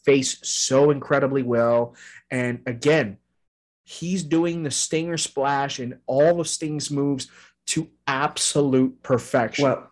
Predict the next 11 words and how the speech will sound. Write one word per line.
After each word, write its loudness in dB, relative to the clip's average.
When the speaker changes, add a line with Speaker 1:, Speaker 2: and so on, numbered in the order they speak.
Speaker 2:
and 0
he, -4
he -6
ta-, -4
he -2
doesn't 0
tap -2
Luger. -4
Luger 2
passes -2
out. -4